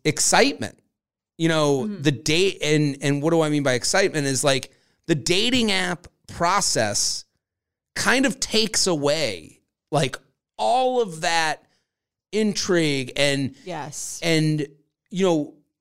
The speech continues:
Speaker 1: step one
Speaker 2: Well
Speaker 1: through ten are laid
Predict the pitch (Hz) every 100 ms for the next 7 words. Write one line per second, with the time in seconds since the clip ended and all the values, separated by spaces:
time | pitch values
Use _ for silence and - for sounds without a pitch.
0 | - - - 269 294 170 185 240 247 214
1 | 226 185 - - 214 185 117 110 - 156
2 | 151 147 165 202 240 247